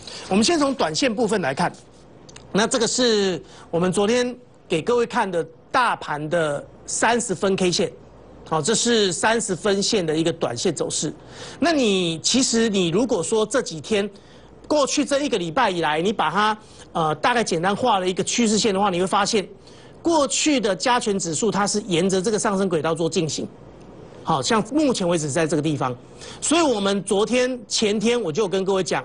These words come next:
只要它没有跌破，没有跌破，其实都还是属于多方的一个所谓强势的整理。那这是昨天九月十一号，那今天十二号呢？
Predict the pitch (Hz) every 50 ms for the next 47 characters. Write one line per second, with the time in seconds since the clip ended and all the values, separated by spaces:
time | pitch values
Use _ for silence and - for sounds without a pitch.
0 | - - - - - - - - - - - - 208 247 330 320 302 277 285 294
1 | 294 277 294 269 - 180 - - - 190 185 185 208 202 - - - 311 233 -
2 | - - - - - - - - - - - 202 285 302 240 180 - - 208 180
3 | 185 185 - - 277 226 - - - - - - - - - - - - - 202
4 | 254 262 - - 208 208 196 - - 262 262 - - 196 190 226 233 - - 160
5 | 143 139 143 147 143 - 233 214 220 214 - 202 202 196 175 165 170 180 165 170
6 | 160 165 160 - - 156 143 165 185 175 - 185 160 160 165 - 220 175 156 139
7 | - - 165 147 170 175 151 - - - - - - - - - - 208 208 190
8 | - 247 226 - 240 208 - - 165 170 175 170 208 208 208 208 214 - - 180
9 | 147 147 170 160 - - 147 147 151 165 160 139 - - - - - - 202 196
10 | - 269 285 302 302 - - 226 233 262 254 247 254 220 202 196 185 185